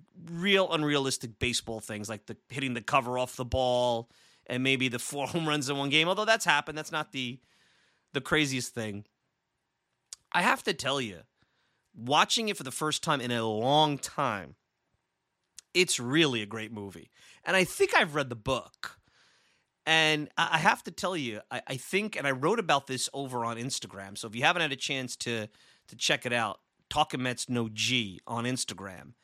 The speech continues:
And I think, uh, in a, I think Bill Simmons back about twenty years ago or so tried to reconnect Roy Hobbs',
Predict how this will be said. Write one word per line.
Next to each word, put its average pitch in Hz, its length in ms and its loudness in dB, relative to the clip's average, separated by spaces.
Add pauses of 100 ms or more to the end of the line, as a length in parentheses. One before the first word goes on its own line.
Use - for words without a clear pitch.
(540)
And 165 120 4
I 170 80 4
think, 196 380 0
uh, 147 340 6 (100)
in 147 100 -2
a, 127 100 -4 (160)
I 147 100 -6
think 131 340 -6
Bill 180 180 2
Simmons 160 520 2
back 127 340 0
about 113 220 -10
twenty 143 280 -4
years 131 380 0
ago 104 220 -4
or 101 100 -4
so 104 380 -2 (320)
tried 156 340 4
to 127 480 -4 (600)
reconnect 143 600 0
Roy 135 220 4
Hobbs', 123 800 2